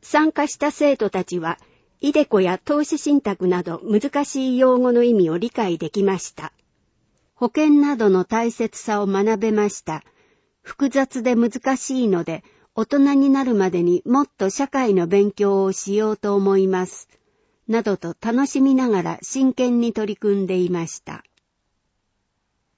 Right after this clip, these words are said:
三十七、奥付け。広報川越千四百九十五四月号。発行日、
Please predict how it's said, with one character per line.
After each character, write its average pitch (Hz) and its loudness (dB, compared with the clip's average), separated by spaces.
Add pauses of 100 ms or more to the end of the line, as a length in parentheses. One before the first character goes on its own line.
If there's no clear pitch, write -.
(2250)
三 294 0
十 180 0
七、 175 -2 (240)
奥 208 -4
付 233 -6
け。 185 -6 (1200)
広 294 2
報 196 0
川 208 0
越 202 2
千 285 0
四 269 0
百 - -8
九 233 -4
十 165 -6
五 180 -4
四 - -4
月 254 -2
号。 165 0 (540)
発 240 -2
行 269 4
日、 175 -4